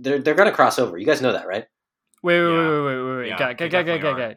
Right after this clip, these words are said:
Speaker 1: All
Speaker 2: guy-,
Speaker 1: the
Speaker 2: guy-, guy-,
Speaker 1: movies
Speaker 2: guys.
Speaker 1: are about to be
Speaker 2: Guys.
Speaker 1: connected.
Speaker 2: Guys,
Speaker 1: All
Speaker 2: guys.
Speaker 1: of them.
Speaker 2: Sadie Sink has gotta be Jean Grey.
Speaker 3: Oh, yeah, for sure.
Speaker 2: That's a
Speaker 3: Yeah,
Speaker 2: good
Speaker 3: why
Speaker 2: one.
Speaker 3: not?
Speaker 2: That's a good one. I feel, I feel relatively confident in that casting.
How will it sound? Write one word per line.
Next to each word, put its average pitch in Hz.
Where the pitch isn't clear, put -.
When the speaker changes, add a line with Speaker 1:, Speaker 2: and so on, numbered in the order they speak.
Speaker 1:
All 185
Speaker 2:
guy-, 196
Speaker 1:
the -
Speaker 2:
guy-, 208
guy-, -
Speaker 1:
movies 190
Speaker 2:
guys. 123
Speaker 1:
are 143
about 143
to 135
be 143
Speaker 2:
Guys. 147
Speaker 1:
connected. 110
Speaker 2:
Guys, 143
Speaker 1:
All 139
Speaker 2:
guys. 117
Speaker 1:
of -
them. 87
Speaker 2:
Sadie 220
Sink 175
has 147
gotta 170
be 120
Jean 110
Grey. 95
Speaker 3:
Oh, 170
yeah, 98
for 113
sure. 98
Speaker 2:
That's 208
a 190
Speaker 3:
Yeah, 160
Speaker 2:
good 160
Speaker 3:
why 113
Speaker 2:
one. 95
Speaker 3:
not? 95
Speaker 2:
That's 190
a 180
good 156
one. 95
I 165
feel, 196
I 165
feel 190
relatively 143
confident 120
in 107
that 110
casting. 98